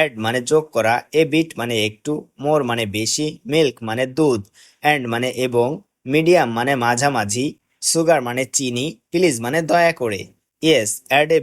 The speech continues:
bit more milk and medium sugar, please। অর্থাৎ হ্যাঁ, দুধটা একটু বেশি দিন আর চিনিটা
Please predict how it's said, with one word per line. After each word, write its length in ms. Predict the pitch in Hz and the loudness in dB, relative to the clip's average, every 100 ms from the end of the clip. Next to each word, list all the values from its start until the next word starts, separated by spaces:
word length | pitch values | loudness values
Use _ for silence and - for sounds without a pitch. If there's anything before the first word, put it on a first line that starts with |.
| 127 | 0
bit 160 | 151 143 143 | -4 -4 -2
more 160 | 147 127 | -2 -2
milk 260 | 117 123 151 _ - 151 | -2 -2 -6 _ -2 -2
and 120 | 143 123 | -2 -4
medium 340 | 135 147 147 139 - | -2 0 -2 -2 -4
sugar, 260 | 123 127 123 | 0 0 -2
please। 280 | 101 95 95 - - 131 | -8 -8 -8 -10 -6 -2
অর্থাৎ 320 | 143 - 117 - - | -2 0 -2 -2 -2
হ্যাঁ, 180 | 135 101 | 0 0
দুধটা 280 | 139 143 156 151 | -4 -4 -4 -4
একটু 140 | 151 117 | -4 -4
বেশি 220 | 117 - 160 117 | -2 -2 -2 -2
দিন 120 | 131 - _ _ - 143 | -6 -10 _ _ -4 -2
আর 80 | 139 117 | -2 -2
চিনিটা 340 | 156 170 170 | -4 -2 0